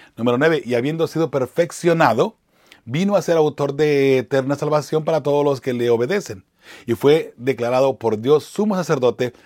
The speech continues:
según el orden de Melquisedec", según la comparación de Melquisedec, ¿ok? Y, y ya, ya, ah, explicamos esa parte, ¿cierto?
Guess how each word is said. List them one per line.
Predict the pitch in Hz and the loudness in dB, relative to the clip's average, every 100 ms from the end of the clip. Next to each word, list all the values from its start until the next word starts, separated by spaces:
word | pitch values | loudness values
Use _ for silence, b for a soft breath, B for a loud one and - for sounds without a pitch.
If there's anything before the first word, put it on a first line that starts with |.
| b | b
según | - 127 117 156 247 294 | -8 -2 2 2 0 -4
el | - 127 | -4 0
orden | 135 135 | 0 0
de | 131 | -2
Melquisedec", | 123 117 120 107 82 | -2 -4 -2 -2 -2
según | - 110 135 143 | -4 -2 2 2
la | 135 120 | 2 2
comparación | 135 131 131 120 127 120 117 117 - 165 170 98 - b b b b b | 2 2 0 -2 0 2 0 -2 -4 2 2 2 -6 b b b b b
de | 104 110 | -2 -2
Melquisedec, | 107 92 101 104 90 - - | -2 -6 -6 -6 -6 -8 -14
¿ok? | - 98 139 - - | -12 -4 -4 -4 -14
Y, | 110 110 101 - | -8 -6 -6 -8
y | 107 | -2
ya, | 113 | 0
ya, | 104 117 117 120 | 0 0 0 -2
ah, | 107 | -6
explicamos | 107 95 95 107 110 | -8 -8 -4 0 2
esa | 104 | 0
parte, | 92 76 71 90 | -6 -8 -10 -8
¿cierto? | - - | -6 -6